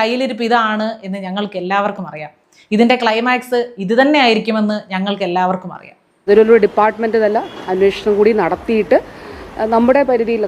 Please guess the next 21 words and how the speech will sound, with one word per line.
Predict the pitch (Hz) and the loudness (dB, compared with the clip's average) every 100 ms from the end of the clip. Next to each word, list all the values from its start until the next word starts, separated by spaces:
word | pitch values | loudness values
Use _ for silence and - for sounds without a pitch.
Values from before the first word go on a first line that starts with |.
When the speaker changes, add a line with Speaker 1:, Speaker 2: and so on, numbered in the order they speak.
| 196 | -4
Speaker 2:
കാരണം | 196 220 214 | -2 -2 0
അതൊരു | 233 240 220 | 2 2 0
കള-, | 202 - 185 202 | 0 0 -4 2
കളവ് | 214 240 240 | 4 4 4
പോയി | 247 - 208 | 0 -2 0
എന്നുള്ളതാണല്ലോ. | 208 196 165 147 143 160 - | 2 2 0 -2 -4 -6 -6
അല്ലെങ്കിൽ | 160 185 226 | -6 0 4
Speaker 1:
ഉം, | 240 214 220 | 4 4 0
കളവ് | 214 302 269 | 2 2 2
പോയി, | 220 175 180 | 0 -2 -2
മോഷണക്കുറ്റം. | 220 269 302 302 240 190 160 _ 214 | 0 2 0 0 -2 -4 -8 _ 0
ഇനി | 247 202 | 4 6
ഡോക്ടർ | 202 277 - 339 | 6 4 2 2
അത് | 320 | 2
അടിച്ചു | 294 302 311 | 0 -2 -2
മാറ്റിക്കൊണ്ട് | 294 302 302 294 | -2 -2 -2 0
പോയതാണ് | 277 277 294 269 262 285 302 302 | 2 4 4 2 0 0 -2 -2
എന്ന് | 277 285 | -2 2
വരുത്തി | 277 269 302 | 2 2 0
തീർക്കുമോ? | 277 277 277 269 254 _ - 180 | 0 0 0 -2 -4 _ -6 -2
അങ്ങനെ | 226 330 | 2 4